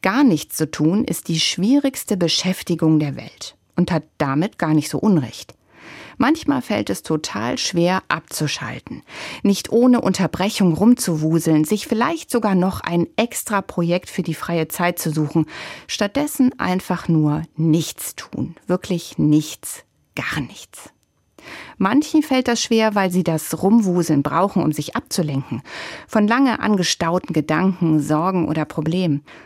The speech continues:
Manche haben das einfach nie gelernt und können es kaum aushalten, einfach mal nur zu sein, ohne Auftrag und Aufgabe. Und dabei ist das so wichtig. Ausruhen, durchatmen, Kraft tanken.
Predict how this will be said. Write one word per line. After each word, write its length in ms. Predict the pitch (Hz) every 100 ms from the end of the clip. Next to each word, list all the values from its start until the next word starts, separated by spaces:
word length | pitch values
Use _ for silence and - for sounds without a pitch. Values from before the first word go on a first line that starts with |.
| _ -
Manche 440 | 143 151 220 196
haben 200 | 165 160
das 160 | 147 -
einfach 340 | 165 165 -
nie 160 | 160 151
gelernt 640 | 147 190 190 - - _ -
und 120 | 185
können 240 | - 269 233
es 100 | -
kaum 300 | 262 269 285 -
aushalten, 760 | 208 277 - - 156 151 196
einfach 460 | - 196 220 214 190
mal 160 | 175
nur 260 | 170 160 156
zu 160 | -
sein, 440 | 139 165 185 - 143 _ -
ohne 300 | 165 147 -
Auftrag 640 | 175 196 - - 135 -
und 200 | - 147
Aufgabe. 560 | 180 202 - 120 - - - _ _ _ - - - -
Und 180 | 190
dabei 420 | 233 269 254 247 -
ist 220 | 196 -
das 240 | 175 -
so 480 | 165 180 202 202 -
wichtig. 680 | 151 - - - - - - _ _
Ausruhen, 640 | - 170 180 - - - - _ _ _ _ _ -
durchatmen, 760 | 175 196 - - 151 - 185 - _ _
Kraft 400 | - - 240 -
tanken. 300 | - 135 -